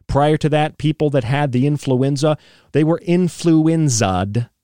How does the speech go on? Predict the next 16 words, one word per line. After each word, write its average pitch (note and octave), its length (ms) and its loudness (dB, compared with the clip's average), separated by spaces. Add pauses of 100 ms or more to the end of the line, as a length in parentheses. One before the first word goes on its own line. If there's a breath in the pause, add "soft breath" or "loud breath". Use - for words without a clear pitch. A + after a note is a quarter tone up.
(160)
influenced C#3 920 -2
by A2+ 300 0
the G#2+ 140 -4
stars. F2+ 640 -2 (200 soft breath)
Solar D#3 520 2
activity G#2 720 -2 (1700)
correlates C#3 520 2
directly B2 460 0
with A2 300 -2
influenza G#2+ 760 0
outbreaks. F#2 460 -2
But A2+ 140 -4
when A2+ 100 0
it B2 80 0
became D3+ 320 -2
artificial, B2+ 720 0